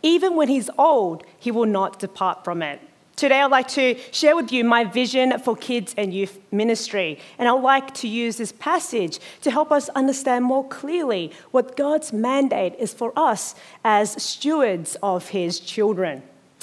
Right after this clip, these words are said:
Now, to start off, let me tell you a story about how I first learned to write my name. Not my English name, but actually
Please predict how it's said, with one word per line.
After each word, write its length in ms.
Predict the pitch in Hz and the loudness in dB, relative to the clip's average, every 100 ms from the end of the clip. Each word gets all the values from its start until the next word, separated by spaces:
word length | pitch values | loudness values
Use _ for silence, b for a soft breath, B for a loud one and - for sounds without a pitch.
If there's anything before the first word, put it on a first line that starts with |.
| B B | B B
Now, 140 | 269 269 | 2 2
to 120 | 277 | 2
start 240 | 277 311 | 2 4
off, 120 | 302 277 | 6 4
let 100 | 311 | 4
me 100 | 370 | 2
tell 240 | - 302 | 0 2
you 140 | 285 | 4
a 60 | 262 | 2
story 580 | 269 - 269 285 277 254 | 0 -2 2 4 4 2
about 280 | 208 247 214 | 2 2 2
how 420 | - 262 262 262 B B | 2 6 6 2 B B
I 160 | 240 226 | 4 4
first 500 | - 269 285 285 - | 2 4 4 2 -4
learned 500 | 226 226 220 214 214 | 0 2 4 2 -2
to 180 | - 208 | -4 0
write 240 | 202 185 | 0 0
my 120 | 190 | -2
name. 360 | 180 190 160 131 B B B | -2 -2 -4 -8 B B B
Not 160 | 330 415 | 4 4
my 80 | 381 | 4
English 400 | 277 302 320 302 | 4 4 4 2
name, 240 | 247 196 190 | 0 0 0
but 140 | - | -2
actually 680 | 277 - - - 233 190 165 | 0 0 0 0 0 0 -4